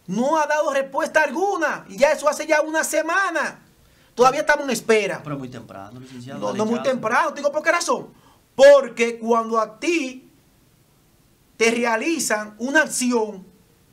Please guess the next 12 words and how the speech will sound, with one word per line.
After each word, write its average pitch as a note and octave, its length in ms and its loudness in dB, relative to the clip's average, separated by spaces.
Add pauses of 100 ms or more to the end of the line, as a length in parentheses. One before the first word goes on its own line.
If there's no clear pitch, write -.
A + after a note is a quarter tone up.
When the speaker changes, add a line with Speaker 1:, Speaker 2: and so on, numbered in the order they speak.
Speaker 1:
¿m? A#3 140 -8 (240)
en A3 200 2
una D#4 200 -2
cárcel B3 260 0
que A#3 160 -2
hay D4+ 180 2
un D4+ 80 -8
ejemplo, B3 440 -4 (480)
pon E4 280 6
tú E4 120 -4
que D4+ 80 2
haga C#4+ 480 0